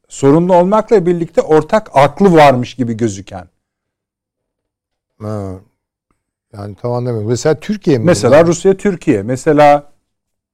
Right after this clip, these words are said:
Speaker 1: İran'ı s-, buna şimdi siz söylüyorsunuz. Katabiliyormuşuz gibi.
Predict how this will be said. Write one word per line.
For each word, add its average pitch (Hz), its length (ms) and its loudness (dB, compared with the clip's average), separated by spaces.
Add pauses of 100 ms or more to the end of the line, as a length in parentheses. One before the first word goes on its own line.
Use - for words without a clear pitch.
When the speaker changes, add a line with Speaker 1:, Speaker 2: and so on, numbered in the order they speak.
(180)
Speaker 1:
İran'ı 139 340 0
s-, - 140 -12 (140)
buna 135 260 -2
şimdi 151 380 0
siz 208 180 -6
söylüyorsunuz. 110 640 -4 (300)
Katabiliyormuşuz 143 920 0
gibi. 95 260 -12